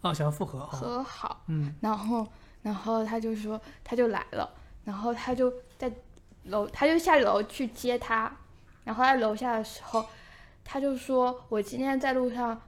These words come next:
Speaker 2: 看到了两个，看到三个人，然后就是戴黑帽子、穿黑衣服，他不认识他们。”突然这三个人叫了他的名字，他就回头看了他一眼。
Speaker 1: 叫那前男友的名字？
Speaker 2: 对。
Speaker 1: 回头看了他们三个，然后呢？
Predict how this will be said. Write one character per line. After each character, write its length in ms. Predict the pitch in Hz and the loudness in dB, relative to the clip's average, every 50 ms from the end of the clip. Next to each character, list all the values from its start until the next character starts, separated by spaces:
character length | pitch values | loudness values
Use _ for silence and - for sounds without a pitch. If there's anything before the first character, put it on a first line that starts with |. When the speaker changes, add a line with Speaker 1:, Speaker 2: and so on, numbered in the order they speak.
| - - | -18 -16
Speaker 2:
看 220 | - - 277 254 | -6 -2 0 0
到 180 | 247 247 226 226 | 2 2 2 2
了 200 | 220 214 214 214 | 2 0 -2 -4
两 220 | 208 214 - - | -4 -6 -8 -10
个， 300 | - - 220 214 214 220 220 - - - - - | -10 -8 -6 -4 -4 -4 -8 -12 -20 -20 -20 -12
看 220 | - - 269 254 | -4 0 2 2
到 140 | 247 240 233 | 4 2 2
三 280 | 240 - 240 233 233 233 | 0 -2 -4 -2 -2 0
个 220 | 233 226 214 214 214 - - - | 0 0 0 -2 -4 -10 -16 -10
人， 400 | - 202 202 208 202 196 196 196 196 | -6 -6 -4 -4 -4 -6 -6 -6 -6
然 120 | 202 208 | -8 -8
后 340 | 202 196 220 247 233 220 233 - - - - - - - - - - - - | -8 -2 0 0 0 0 -2 -8 -20 -20 -20 -20 -20 -20 -20 -20 -20 -20 -12
就 140 | - 233 226 | -8 -6 -4
是 160 | 214 226 233 | -2 -2 -2
戴 200 | 226 233 254 233 | 0 0 0 -2
黑 240 | 226 - - 240 233 | -2 -2 0 0 2
帽 260 | 233 240 233 220 214 | 2 2 2 0 0
子、 60 | - - | -4 -8
穿 200 | - - 208 208 | -10 -10 -10 -10
黑 240 | 196 - - 214 208 | -8 -6 -4 -4 -2
衣 120 | 214 226 | -2 -4
服， 340 | 220 - - - 101 98 - - - - | -6 -8 -12 -14 -14 -14 -16 -18 -20 -18
他 140 | - - 185 | -4 -2 -2
不 200 | - - 220 220 | -2 0 2 4
认 160 | 233 277 262 | 6 6 6
识 100 | 240 - | 4 2
他 220 | - - - 190 - | -4 -10 -8 -8 -8
们。” 140 | 143 - - - - - - | -10 -12 -16 -20 -20 -20 -8
突 120 | - - | 2 4
然 100 | 277 254 | 6 6
这 80 | 247 247 | 6 4
三 220 | 240 247 240 233 | 2 2 2 2
个 60 | 233 233 | 2 2
人 200 | 214 214 202 190 | 0 0 0 2
叫 200 | 277 277 233 202 | 6 6 6 6
了 60 | 196 | 4
他 180 | - - 208 | 2 -2 -4
的 100 | 202 196 | -4 -4
名 220 | 196 190 165 - - | -6 -8 -10 -12 -14
字， 220 | - - - 131 - - - - - - - | -16 -18 -18 -18 -20 -20 -20 -20 -20 -20 -20
他 180 | - - - 233 | -14 -8 -6 -2
就 160 | 220 233 226 | 0 0 0
回 280 | 226 - - - - 196 | 0 -2 -6 -8 -8 -8
头 180 | - - - | -8 -10 -10
看 240 | 214 - - - - | -10 -8 -8 -8 -10
了 60 | - - | -12 -14
他 120 | - - | -16 -16
一 40 | - | -10
眼。 60 | 269 | 2
Speaker 1:
叫 240 | - 226 226 202 180 | 6 8 8 8 8
那 120 | 165 202 | 6 2
前 160 | 196 - - 185 | 2 4 6 6
男 100 | 190 214 | 6 6
友 80 | 185 | 6
的 80 | 143 147 | 4 2
名 160 | 147 139 131 | 2 2 2
字？ 140 | 143 143 135 127 - | 0 -2 -4 -2 0
Speaker 2:
对。 140 | - - 571 - - - - - - - - - _ - - - - | 0 0 0 -2 -8 -20 -20 -20 -20 -20 -20 -20 _ -20 -20 -20 -20
Speaker 1:
回 160 | - - 185 | 0 2 4
头 140 | 185 190 190 | 4 4 4
看 220 | 190 - 240 226 | 6 6 8 8
了 40 | 190 | 8
他 80 | 160 175 | 6 4
们 80 | 165 | 2
三 160 | 160 151 170 165 | 2 2 2 4
个， 60 | 160 | 4
然 160 | 151 156 156 | 4 4 4
后 80 | 175 175 | 4 4
呢？ 180 | 160 151 143 | 4 4 2